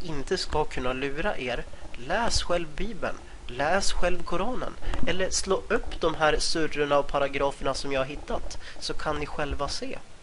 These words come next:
Jag skulle inte sitta här och försöka lura er på något sätt. Jag blir arg när människor tidigare har lurat mig. Jag har blivit arg nu när jag har fått reda på att professorer på högskolan har suttit och ljugit för mig och sagt att Koranen är en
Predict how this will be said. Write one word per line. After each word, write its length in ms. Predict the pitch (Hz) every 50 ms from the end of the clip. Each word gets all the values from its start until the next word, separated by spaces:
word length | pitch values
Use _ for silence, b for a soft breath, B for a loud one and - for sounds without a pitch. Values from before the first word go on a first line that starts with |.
| B B B B -
Jag 160 | 156 170 185
skulle 240 | - - - 202 156
inte 160 | 143 - -
sitta 320 | - - - - - - 160
här 120 | 151 139
och 60 | 131
försöka 560 | 123 135 - 151 135 - - 143 135 135 - -
lura 520 | 156 147 151 185 185 143 139 143 120 135 135
er 120 | 135 127
på 160 | - - 151
något 220 | 139 139 131 - -
sätt. 360 | - - - - - - - - B B B B B B
Jag 180 | 147 160 190
blir 180 | 175 170 165 - - -
arg 300 | - 269 240 170 131 120 - - - -
när 100 | - 135
människor 400 | 131 135 139 131 135 - - 151
tidigare 480 | - - 143 139 135 131 156 165 143 131
har 140 | 131 131 127
lurat 340 | 123 123 123 120 120 -
mig. 300 | - 208 226 156 - - B B B B B B
Jag 100 | - 135
har 120 | 170 196
blivit 320 | 185 170 165 151 147 - - -
arg 320 | - 202 233 220 175 - 131
nu 180 | 131 143 147
när 80 | 139 135
jag 40 | 135
har 60 | 143
fått 180 | 147 143 - -
reda 220 | 135 139 151 160
på 100 | - 147
att 140 | 131 - -
professorer 640 | - 151 135 - 143 - - - 202 - 190 156 135
på 140 | - 139
högskolan 680 | 131 139 131 131 - - - - 170 196 196 151 131 123 B B B B B
har 80 | - 151
suttit 300 | - - 160 - - -
och 100 | 156 147
ljugit 560 | - - 190 196 175 143 135 160 226 240 -
för 120 | - -
mig 260 | 135 143 143 147 143 131
och 60 | -
sagt 200 | - 147 135 -
att 120 | 139 -
Koranen 540 | - - 131 135 147 156 160 151 147 147 143
är 40 | 143
en 60 | 143